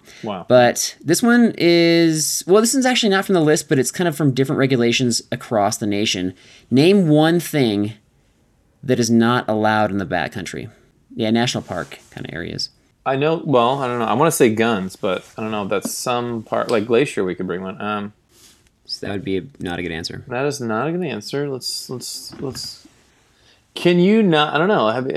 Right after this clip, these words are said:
Speaker 1: uh, I would say, what about a pet? Dog. Can you bring a dog?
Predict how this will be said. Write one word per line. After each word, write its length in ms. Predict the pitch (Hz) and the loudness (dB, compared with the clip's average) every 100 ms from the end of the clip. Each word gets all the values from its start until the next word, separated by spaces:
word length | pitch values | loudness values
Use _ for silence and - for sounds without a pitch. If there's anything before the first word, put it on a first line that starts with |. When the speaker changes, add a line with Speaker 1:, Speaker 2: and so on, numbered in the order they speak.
| 139 | -4
Speaker 1:
uh, 420 | 131 135 139 135 131 | -4 -2 0 -2 -2
I 40 | 139 | 0
would 140 | 156 | 0
say, 80 | 170 | 0
what 180 | 143 139 | 0 2
about 220 | 160 135 | 4 2
a 20 | |
pet? 380 | - 151 135 - _ _ _ - _ _ _ _ _ _ | 2 0 0 -8 _ _ _ -20 _ _ _ _ _ _
Dog. 380 | 120 120 117 92 - _ _ _ | -2 2 2 -2 -10 _ _ _
Can 120 | - - | -14 -6
you 80 | |
bring 140 | 120 113 | -2 0
a 20 | |
dog? 240 | 101 127 | 0 -2